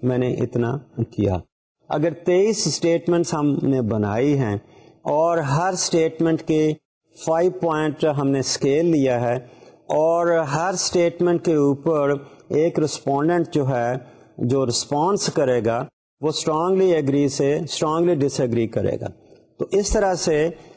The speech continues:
جو بھی اس کا رسپانس ہے، اس کو اگر ہم نے ایک ویٹیج دی ہے، ایک ہم نے اسکور دے دیا ہے، تو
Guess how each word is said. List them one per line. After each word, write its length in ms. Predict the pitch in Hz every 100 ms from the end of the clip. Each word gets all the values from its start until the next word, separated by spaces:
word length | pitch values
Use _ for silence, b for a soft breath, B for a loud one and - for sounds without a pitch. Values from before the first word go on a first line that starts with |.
| B
جو 360 | 117 143 160 214
بھی 120 | 247
اس 140 | 226
کا 160 | - 190
رسپانس 600 | 170 - 151 147 151 -
ہے، 400 | 139 143 185 -
اس 140 | 180 -
کو 260 | 202 196
اگر 240 | 170 151 170
ہم 260 | 156 147
نے 320 | 147 147 151 160
ایک 280 | 139 139
ویٹیج 540 | 117 120 123 175 151 -
دی 240 | 127 123
ہے، 160 | 120 139 175 - B B
ایک 300 | - 156 175
ہم 140 | 170 160
نے 80 | 156
اسکور 480 | - - 143 175
دے 180 | 170 156
دیا 300 | 120 120 117
ہے، 180 | 120 139 - B B B B _
تو 460 | 190 196 202 202